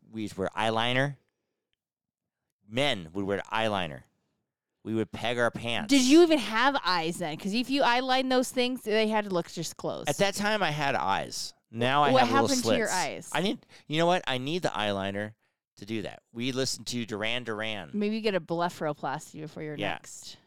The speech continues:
Speaker 1: Now, if you listen to
Speaker 2: reunion.
Speaker 1: Duran Duran, you had to wear eyeliner. There
Speaker 2: Oh,
Speaker 1: was,
Speaker 2: boy.
Speaker 1: there was a, there was this girl. I think she was in my middle school, and I think her name was Prudy.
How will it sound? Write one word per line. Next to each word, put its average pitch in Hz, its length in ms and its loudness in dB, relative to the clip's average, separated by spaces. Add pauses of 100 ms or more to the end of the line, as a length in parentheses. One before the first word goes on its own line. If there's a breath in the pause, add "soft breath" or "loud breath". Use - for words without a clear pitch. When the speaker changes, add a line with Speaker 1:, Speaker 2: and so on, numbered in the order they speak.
(100)
Speaker 1:
Now, 127 100 0
if 127 80 0
you 139 80 2
listen 160 220 0
to 175 60 -2
Speaker 2:
reunion. 127 140 -4
Speaker 1:
Duran 117 260 -2
Duran, 104 340 -6
you 98 100 -10
had 101 380 -4
to 95 80 -10
wear 87 380 -4
eyeliner. 69 480 -10
There 110 120 -2
Speaker 2:
Oh, - 20 0
Speaker 1:
was, 123 200 -2
Speaker 2:
boy. 95 220 -14 (180)
Speaker 1:
there 123 120 -2
was 131 180 -4
a, 101 160 -2 (140)
there 165 120 -4
was 220 100 -4
this 240 160 -8
girl. 113 680 -2 (200)
I 120 60 -10
think 190 200 -10
she - 100 -8
was 202 100 -8
in - 40 -8
my 131 100 -2
middle 117 280 -2
school, 139 380 -4
and - 100 -8
I 117 60 -4
think 180 220 -10
her 190 100 -10
name 180 160 -8
was 165 120 -8
Prudy. - 720 -6